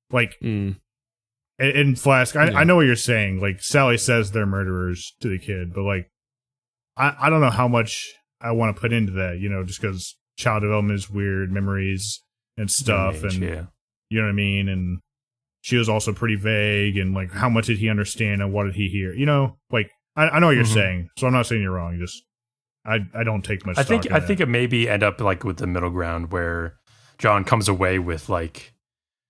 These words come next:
Speaker 3: a more pros-, positive impression in his memory than the actual <laughs> events deserved.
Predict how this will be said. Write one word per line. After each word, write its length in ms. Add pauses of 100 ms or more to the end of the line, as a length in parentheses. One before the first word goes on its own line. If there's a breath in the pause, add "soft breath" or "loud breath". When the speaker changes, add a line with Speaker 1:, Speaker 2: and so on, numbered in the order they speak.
(380)
Speaker 3:
a 80
more 340
pros-, 560 (120)
positive 580
impression 880
in 200
his 180
memory 480
than 560 (340 soft breath)
the 140
actual 440
<laughs> 0
events 360
deserved. 760